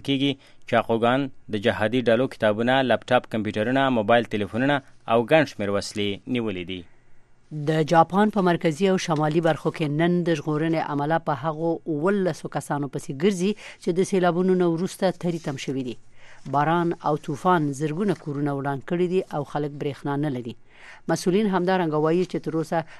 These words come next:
Speaker 2: اته څلوېښت کسان وژل شوي او د سلو نه زیات نور ژوبل شوي دي.
Speaker 1: هند نن وویل په کشمیر کې د لاسي تلیفونونو په مخابراتي شبکو محدودیتونه کم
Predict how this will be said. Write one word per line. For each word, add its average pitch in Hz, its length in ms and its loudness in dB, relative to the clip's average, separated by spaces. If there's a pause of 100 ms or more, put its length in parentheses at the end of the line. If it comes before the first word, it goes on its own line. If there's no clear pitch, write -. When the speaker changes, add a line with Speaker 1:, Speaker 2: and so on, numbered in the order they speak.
(180)
Speaker 2:
اته 185 180 -6 (100)
څلوېښت 151 400 -2
کسان 143 240 -6
وژل 139 320 -4
شوي 147 240 -4
او 139 40 -2 (120)
د 156 100 -4
سلو 190 240 0
نه 143 160 -2
زیات 143 280 -2
نور 131 260 -8
ژوبل 143 260 -2
شوي - 240 -6
دي. - 80 -18 (520)
Speaker 1:
هند 170 280 6
نن 165 140 6
وویل 156 320 8
په 135 120 0
کشمیر 131 360 2
کې 135 200 2
د 123 100 6
لاسي 113 260 2
تلیفونونو 117 520 -2
په 113 100 -2
مخابراتي 107 580 0
شبکو 107 380 -2
محدودیتونه 104 520 -2 (840)
کم 151 140 6